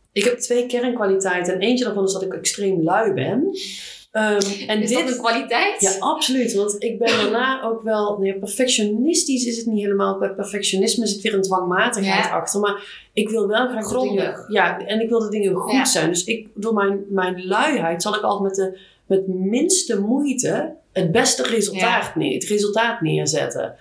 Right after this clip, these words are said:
Speaker 1: Dus in combinatie met mijn, nou ja, noem het inderdaad grondig,
Speaker 2: Ja.
Speaker 1: ehm,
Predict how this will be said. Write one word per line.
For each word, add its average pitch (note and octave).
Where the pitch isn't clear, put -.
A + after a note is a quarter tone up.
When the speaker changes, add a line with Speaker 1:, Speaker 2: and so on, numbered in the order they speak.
Speaker 1:
Dus G3
in A3+
combinatie A3
met F#3+
mijn, F#3
nou -
ja, D#3
noem G3
het F#3
inderdaad F3
grondig, G3+
Speaker 2:
Ja. A3+
Speaker 1:
ehm, F#3+